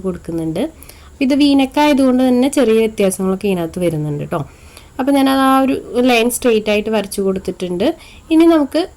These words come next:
ചെസ്റ്റ് അടയാളപ്പെടുത്തി കൊടുക്കാം. ചെസ്റ്റ് ഒരു ആറര എടുത്തിട്ടുണ്ട്. എക്സ്ട്രാ നമ്മൾ ഒരു ഇഞ്ചാണ്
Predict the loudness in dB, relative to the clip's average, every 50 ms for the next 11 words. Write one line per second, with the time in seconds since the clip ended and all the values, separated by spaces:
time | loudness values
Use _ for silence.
0 | -6 -4 -4 -2 -4 -4 -2 -2 0 2 2 0 0 -2 -4 -6 -4 -4 -2 -2
1 | -2 -4 -2 -2 -2 -2 0 0 -2 -4 -4 -4 -4 -4 -2 0 0 0 0 0
2 | 0 0 0 0 0 -2 -2 -6 -8 -6 -4 -4 -2 -2 0 -2 -2 -2 -4 -6
3 | -6 -6 -4 0 0 2 4 4 4 4 4 4 4 4 2 2 2 0 0 0
4 | 0 -2 -2